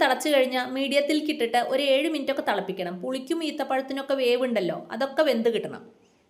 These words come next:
അപ്പോൾ അതാ നമ്മുടെ ചട്നി നിറമൊക്കെ മാറി റെഡിയായേ. ഈ ചട്നി ഒന്ന് ഇരുന്ന് തണുക്കണേ, അപ്പോൾ അത് നന്നായി കുറുകി നല്ല ടേസ്റ്റ് ആവും ട്ടോ. നന്നായി അടച്ച് ഫ്രിഡ്ജിൽ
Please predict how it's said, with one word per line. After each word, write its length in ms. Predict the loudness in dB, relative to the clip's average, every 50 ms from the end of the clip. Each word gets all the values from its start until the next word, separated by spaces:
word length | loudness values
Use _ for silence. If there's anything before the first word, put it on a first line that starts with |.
| _ _ _ _ _ _ _ _ _ _ _ _ _ _ _ _ _ _ _ _ _ _ _ _ _ _ _ _ _ 2
അപ്പോൾ 140 | 8 10 12
അതാ 80 | 12 10 8
നമ്മുടെ 240 | 4 2 4 4 4 6 6
ചട്നി 340 | 4 4 4 -2 -4 -4 -4 -4 -4 0 2
നിറമൊക്കെ 320 | 4 4 4 4 2 0 0
മാറി 320 | 2 2 2 4 2 2 0 -2 -2
റെഡിയായേ. 520 | -2 -2 0 2 2 2 2 2 2 0 0 -2 -4 -10 -16 -20 -20 _ _ _ _ _ _ _ _ _ _ _ _ _ _ -20 -16 0 4
ഈ 60 | 4 6 8
ചട്നി 300 | 6 4 6 4 4 4
ഒന്ന് 120 | 4 4 2
ഇരുന്ന് 180 | 2 2 0 4 4
തണുക്കണേ, 440 | 6 4 4 4 2 2 4 4 2 2 0 -4
അപ്പോൾ 140 | 0 2 4 4
അത് 60 | 4 4 2
നന്നായി 320 | -2 -2 0 0 -2 -2 -2 -4
കുറുകി 320 | -4 -2 -2 -2 -4 -4 -4 -2
നല്ല 260 | -2 -2 0 0 -2 2 4
ടേസ്റ്റ് 320 | 4 4 4 0 0 0
ആവും 160 | 0 0 0 -2 -4
ട്ടോ. 100 | -4 -6 -6 -8 _ _ _ _ _ _ _ _ _ _ _ _ _ _ _ _ _ _ _ _ _ _ _ _ _ _ _ _ _ _ 4 4
നന്നായി 380 | 6 6 8 8 8 8 10 8 8
അടച്ച് 260 | 8 6 2 0 0 2
ഫ്രിഡ്ജിൽ 320 | 2 0 2 2 0 0